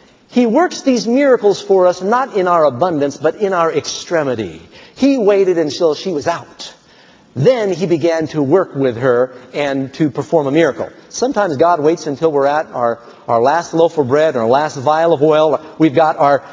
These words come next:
like, uh, the widow with Elijah, we've got a little flour, a little oil, and two sticks. And then God works a miracle. Sometimes he makes you wait until you're at the Red Sea and you've got the Egyptians charging down your neck,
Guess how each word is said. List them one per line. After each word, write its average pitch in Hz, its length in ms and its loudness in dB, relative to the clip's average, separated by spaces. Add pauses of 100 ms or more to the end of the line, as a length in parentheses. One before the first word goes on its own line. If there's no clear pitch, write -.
(120)
like, 151 260 2
uh, 147 120 2
the 143 240 -2
widow 165 280 4
with 151 200 2
Elijah, 151 580 2
we've 135 160 0
got 139 240 0 (200)
a 135 60 0
little 196 240 4
flour, 151 460 0
a 131 80 2
little 175 400 2
oil, 156 220 2
and 123 120 -6
two 262 200 -2
sticks. - 840 -6 (280)
And 151 100 -2
then 160 80 -2
God 131 220 -2
works 123 200 -2
a 120 60 -10
miracle. 101 380 -8 (380)
Sometimes 190 420 -4
he 143 80 -4
makes 156 320 -4
you 139 80 -4
wait 156 160 0
until 156 200 -2
you're 143 160 0
at 147 120 -2
the 117 80 0
Red 147 240 0
Sea 160 240 -6
and 147 80 -6
you've 117 100 -6
got 127 160 -2
the 117 80 -4
Egyptians 139 520 -6
charging 139 440 -2
down 135 220 -2
your 123 100 -2
neck, 127 220 -4